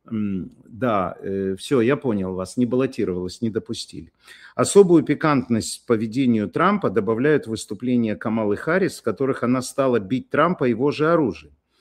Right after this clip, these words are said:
В частности, она заявила, что если бы её избрали президентом, то не было бы этой ужасной войны с Ираном, бензин стоил бы дёшево, а не шесть долларов за галлон и так далее и тому подобное.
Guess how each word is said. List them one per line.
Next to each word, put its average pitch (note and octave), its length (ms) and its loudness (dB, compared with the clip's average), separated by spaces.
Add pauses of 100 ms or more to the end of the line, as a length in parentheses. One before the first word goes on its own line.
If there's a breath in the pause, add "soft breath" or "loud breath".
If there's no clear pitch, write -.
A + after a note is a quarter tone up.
(280 soft breath)
В - 40 -20
частности, A#2 640 2
она A#2+ 240 2
заявила, A#2 460 -2
что C#3+ 180 -6
если B2 300 -4
бы G#2+ 160 -4
её A2+ 200 0
избрали G2+ 400 -2
президентом, A#2+ 760 -2
то A#2+ 80 -2
не C3+ 180 2
было G2 220 -4
бы G#2+ 140 -4
этой G#2 260 -2
ужасной G#2 500 -4
войны G2 300 -6
с - 120 -10
Ираном, E3 500 0 (320 soft breath)
бензин B2+ 500 4
стоил A#2 580 4
бы G2+ 340 -2 (380)
дёшево, G2 800 0 (140)
а A#2+ 100 -2
не A#2 140 4
шесть A#2+ 420 0
долларов G#2 440 0
за F#2 140 -6
галлон D3+ 520 -2
и G#2+ 60 -14
так F#2+ 260 -12
далее C#3+ 500 -2
и G#2 60 -16
тому G#2 300 -18
подобное. - 580 -20